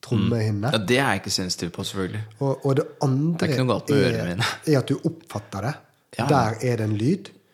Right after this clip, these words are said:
Speaker 2: Jeg føler meg overfalt.
Speaker 1: Ja, og så kommer det tredje, som er din dømming
Speaker 2: Mm.
Speaker 1: av lyden. «Dette irriterer meg.»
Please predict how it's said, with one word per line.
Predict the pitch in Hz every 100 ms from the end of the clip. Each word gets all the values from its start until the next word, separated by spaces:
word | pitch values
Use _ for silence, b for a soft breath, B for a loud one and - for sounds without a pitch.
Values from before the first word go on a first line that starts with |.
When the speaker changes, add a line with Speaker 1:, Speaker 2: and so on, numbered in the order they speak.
| b -
Speaker 2:
Jeg | 127
føler | - 139
meg | 107 147
overfalt. | 113 90 80 - - - 151 151 - - - _ _ -
Speaker 1:
Ja, | 165
og | 208 170
så | - - 226 165
kommer | - 151
det | 127
tredje, | - 139 139 156
som | - 135
er | 147 117 98 - 131
din | 127 143 117 110
dømming | 135 123 131 151 120 82 - b b b
Speaker 2:
Mm. | 107
Speaker 1:
av | 143 117
lyden. | 123 120 95 82 -
«Dette | 123 131 -
irriterer | 180 143 117 110 - 170 123 90
meg.» | 76 80